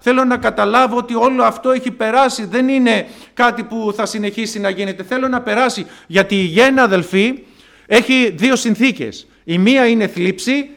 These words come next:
και η άλλη είναι χαρά. Η γυναίκα, λέει, πριν γεννήσει στεναχωριέται και μόλις γεννήσει χαίρεται.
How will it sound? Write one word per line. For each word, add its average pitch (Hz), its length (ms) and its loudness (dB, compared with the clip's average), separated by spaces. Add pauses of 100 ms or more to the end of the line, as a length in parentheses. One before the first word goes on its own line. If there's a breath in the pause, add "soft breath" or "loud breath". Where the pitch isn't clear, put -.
και 202 100 -4
η 202 40 6
άλλη 254 200 4
είναι 254 140 0
χαρά. 233 640 2 (280 soft breath)
Η 196 100 0
γυναίκα, 208 520 2
λέει, 226 460 2 (120)
πριν 254 200 2
γεννήσει 208 800 -2
στεναχωριέται 185 960 0 (280 loud breath)
και 190 140 2
μόλις 233 360 4
γεννήσει 233 400 0
χαίρεται. 202 480 0